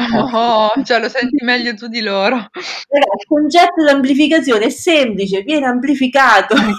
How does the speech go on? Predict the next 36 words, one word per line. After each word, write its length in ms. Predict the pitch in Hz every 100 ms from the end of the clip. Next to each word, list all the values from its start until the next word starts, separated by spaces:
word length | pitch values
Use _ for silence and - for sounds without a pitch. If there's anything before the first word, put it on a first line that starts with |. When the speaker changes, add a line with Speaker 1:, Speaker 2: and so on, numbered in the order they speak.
| -
Speaker 2:
chia-, 180 | 269 -
è 100 | 247 311 269
chiaro, 340 | 262 202 190
è 80 | 202
palese, 400 | 233 262 269 208
ma 160 | 202 180 349 269
non 240 | 233 226
a 80 | 202
loro. 460 | 202 165 175 175 175 - 339 339 - -
Speaker 1:
Se 100 | 302
il 160 | 339 208
suono 320 | 294 294 285 254
può 120 | 254
essere 300 | 262 - 240
pure, 260 | 240 262 240
non 180 | 247 269
ti 80 |
dico, 260 | 302 269 247
non 140 | 254 254
sarà 200 | 294 294
mai 300 | 262 202 180 -
basso 500 | 170 156 - - 160
a 120 | 160
Speaker 2:
Mm. 60 | 165 160
Speaker 1:
undici 260 | 165 160 147 - 165
la 100 | 160
mia 140 | 165
televisione, 640 | 156 165 160 151 160 139
ovviamente 420 | 143 147 170 175 151
dopo 220 | 165 160
dipende 340 | 147 151 147
dalla 120 | 143 147
Speaker 2:
Eh, 240 | 208 196
lo 40 | 202
Speaker 1:
televisione, 280 | 180
Speaker 2:
so, 0 | 143